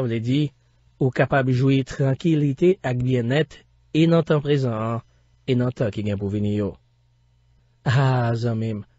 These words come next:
a la nesesite, nesesite antre nan zòn sa, pou n ka jwi kè poze, Bondye a ba la. Sa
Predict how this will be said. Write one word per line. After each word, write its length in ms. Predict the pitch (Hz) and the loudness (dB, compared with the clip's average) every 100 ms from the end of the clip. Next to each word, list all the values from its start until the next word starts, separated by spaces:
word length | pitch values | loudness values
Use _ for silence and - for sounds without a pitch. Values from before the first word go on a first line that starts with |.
| _ _ _ _ | _ _ _ _
a 140 | - 170 | -2 2
la 160 | 180 175 | 4 4
nesesite, 800 | 175 196 196 190 - 185 - 170 | 4 4 4 0 0 -2 2 2
nesesite 720 | 156 151 - 139 147 143 143 - | 4 2 0 -2 -2 -2 -4 -2
antre 460 | 143 135 127 143 | 0 0 2 2
nan 160 | 135 131 | 4 2
zòn 240 | 135 139 127 | 2 2 0
sa, 320 | 117 110 117 - _ _ _ | -2 -4 -8 -12 _ _ _
pou 160 | 170 | 4
n 140 | 160 143 | 4 4
ka 240 | 143 131 | 2 4
jwi 240 | 127 135 127 - | 2 0 -2 -4
kè 160 | - 127 | -2 0
poze, 420 | 156 147 139 143 127 | 4 6 6 4 4
Bondye 320 | 127 120 120 | 2 0 0
a 20 | 110 | -2
ba 160 | 107 107 | -4 -4
la. 100 | 127 - _ _ _ _ _ _ _ _ - | -6 -10 _ _ _ _ _ _ _ _ -2
Sa 220 | 143 | 2